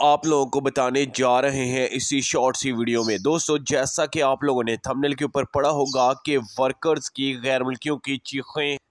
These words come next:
ऐसा हमने क्यों लिखा है, सारी इन्फॉर्मेशन आप लोगों को इसी शॉर्ट सी वीडियो में बताने वाले हैं। तो अगर आप भी दुबई, शारजा, अबू धाबी, राइस अल खैमा,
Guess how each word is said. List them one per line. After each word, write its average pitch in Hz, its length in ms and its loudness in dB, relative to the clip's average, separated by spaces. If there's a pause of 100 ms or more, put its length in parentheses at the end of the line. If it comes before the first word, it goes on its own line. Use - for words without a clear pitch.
(140)
ऐसा 156 420 0
हमने 147 380 2
क्यों 151 220 0
लिखा 156 280 0
है, 143 220 2
सारी 147 400 0
इन्फॉर्मेशन 147 640 0
आप 135 200 2
लोगों 139 180 2
को 147 140 -2
इसी 135 200 -2
शॉर्ट 139 300 0
सी 165 100 -2
वीडियो 131 260 0
में 131 120 2
बताने 123 320 0
वाले 131 280 2
हैं। 135 160 0
तो 147 100 -2
अगर 123 240 2
आप 135 300 2
भी 135 160 2
दुबई, 127 420 0
शारजा, 123 600 2 (120)
अबू 120 220 0
धाबी, 123 280 0
राइस 127 400 -2
अल 151 120 0
खैमा, 120 380 -2